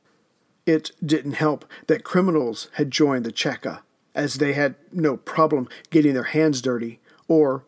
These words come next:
on other people's possessions. Soon, warehouses were full of what was considered state property. Those that fled out of fear were considered guilty as well of something,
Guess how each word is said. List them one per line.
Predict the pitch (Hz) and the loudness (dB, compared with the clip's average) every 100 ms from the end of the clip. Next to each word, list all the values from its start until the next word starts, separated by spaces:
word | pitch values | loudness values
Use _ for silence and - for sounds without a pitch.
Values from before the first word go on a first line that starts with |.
| _ | _
on | - 147 | -4 -2
other | 143 139 | -2 -6
people's | 127 135 113 107 | -6 -6 -6 -8
possessions. | 123 151 131 - - - - _ _ _ _ _ - - | -4 -4 -2 -6 -8 -14 -14 _ _ _ _ _ -18 -12
Soon, | - - 170 160 160 | -2 4 4 4 2
warehouses | 156 165 147 139 131 143 123 - | 2 4 2 0 0 -4 -6 -6
were | - | -2
full | 151 - 170 151 | -2 2 4 6
of | 131 - - _ _ | 4 -2 -16 _ _
what | 151 147 | -8 -6
was | - | -10
considered | - - 123 - 165 131 120 - _ _ - | -10 -8 -2 0 2 0 -4 -16 _ _ -10
state | - 156 120 - | -4 -2 -2 -4
property. | - 151 - 85 - _ _ _ _ _ - - - | 0 0 -2 -12 -18 _ _ _ _ _ -20 -16 4
Those | 156 160 135 | 6 6 4
that | 139 | 2
fled | - - 160 | 2 2 4
out | 143 123 | 4 -2
of | 117 | -4
fear | - 175 139 127 - _ _ | 0 2 2 -2 -10 _ _
were | 156 | -2
considered | - 147 151 135 127 | 0 -2 0 -2 0
guilty | 156 135 135 | 0 0 -2
as | 135 | -2
well | 143 165 135 - _ _ _ | 0 0 0 -6 _ _ _
of | - 131 | -8 -6
something, | - 147 156 95 | -2 -2 -4 -8